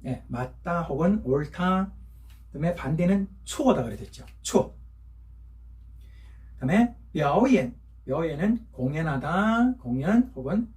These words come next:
상연하다. 그다음에 메이원티. 예, 메이원티는 문제 없다. 예, 문제 없다. 어, 그래서 이거는 이 과의 세 단어였어요. 세 단어.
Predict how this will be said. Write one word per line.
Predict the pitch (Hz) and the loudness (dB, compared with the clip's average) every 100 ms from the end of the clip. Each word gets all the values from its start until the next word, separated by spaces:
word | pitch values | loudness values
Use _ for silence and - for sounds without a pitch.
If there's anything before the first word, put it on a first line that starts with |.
| - | -20
상연하다. | - 196 214 139 117 107 95 98 - - - - - - - - - - | -4 2 2 2 -4 -8 -12 -18 -20 -20 -20 -20 -20 -20 -20 -20 -20 -12
그다음에 | 127 143 214 240 - - | -4 2 4 4 0 -10
메이원티. | 131 135 143 190 247 220 - 156 190 226 - - - | -2 0 2 6 6 6 2 0 2 0 -6 -18 -16
예, | 127 - | -16 -14
메이원티는 | 123 127 165 190 160 214 233 - - | -8 -4 -2 -4 0 0 0 -4 -12
문제 | 135 175 214 | -2 4 6
없다. | 175 - - - - - - - - - - | 4 2 -4 -8 -20 -20 -20 -20 -20 -18 -6
예, | 123 156 - - | -4 -4 -8 -4
문제 | 131 156 | -2 0
없다. | 131 - - - - - - - - - - - - - - | -2 -4 -12 -16 -20 -20 -20 -20 -20 -20 -20 -20 -20 -20 -16
어, | 156 147 147 147 147 143 - - - | -6 -2 0 0 0 -2 -6 -14 -16
그래서 | - 185 190 175 | -4 0 4 2
이거는 | 151 175 233 262 - | 2 4 4 4 -6
이 | 147 160 | -8 -8
과의 | 156 131 139 202 262 - - - - | -4 -2 2 2 2 -2 -20 -20 -18
세 | - - 175 | -14 -4 -4
단어였어요. | - 165 208 135 - 104 113 | -2 0 2 0 -6 -10 -8
세 | 135 127 - | -8 -8 -8
단어. | 113 104 | -10 -12